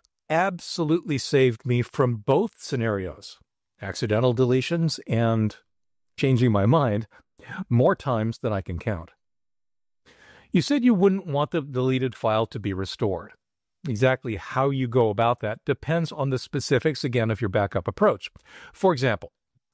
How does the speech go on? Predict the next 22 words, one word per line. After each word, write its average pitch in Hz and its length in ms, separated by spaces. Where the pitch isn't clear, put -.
if 147 160
you're 147 140
taking 156 560
regular 135 560
daily 127 500
image 139 360
backups, 127 560
then 143 380
you 147 100
need 160 200
to 175 100
restore 139 460
to 165 200
a 139 60
backup 127 420
image 120 320
taken 123 380
after 135 640
you 123 140
deleted 117 420
the 135 60
file. 220 400